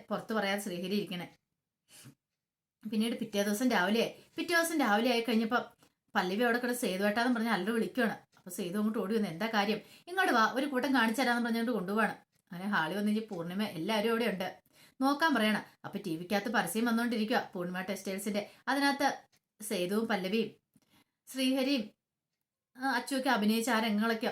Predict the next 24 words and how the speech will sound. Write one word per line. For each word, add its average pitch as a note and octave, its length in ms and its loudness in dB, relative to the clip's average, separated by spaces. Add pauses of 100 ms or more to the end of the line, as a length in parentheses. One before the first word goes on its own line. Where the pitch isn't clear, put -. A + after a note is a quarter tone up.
(160)
അതൊക്കെ E3+ 260 -10
കണ്ടു G3 260 -4
കഴിഞ്ഞപ്പോ G#3+ 320 0
ഇങ്ങനെ G3+ 180 0
നോക്കി F3 320 -4
നിൽക്കും G#3+ 200 0
ഒരു G3+ 80 -2
നിമിഷം. G3 320 -6 (280)
സേതു F3+ 240 -2
പറഞ്ഞു, A3 180 0
"ആഹാ, F3 200 0
കൊള്ളാലോ" G3+ 460 0
എന്ന് B3+ 120 4
പറയാണ്. A3 300 2 (280)
പൂർണിമ D#4+ 340 0
വന്ന് B3+ 280 4
പല്ലവിയുടെ G#3 340 -2
കൈ A3+ 180 0
പിടിച്ചിട്ട് A3 300 -2
പറഞ്ഞു, G#3+ 140 0
"കൊള്ളാം G3 360 0
മോളെ, G#3+ 160 2
സൂപ്പർ C#4+ 360 0
ആയിട്ടുണ്ട്, G#3 400 2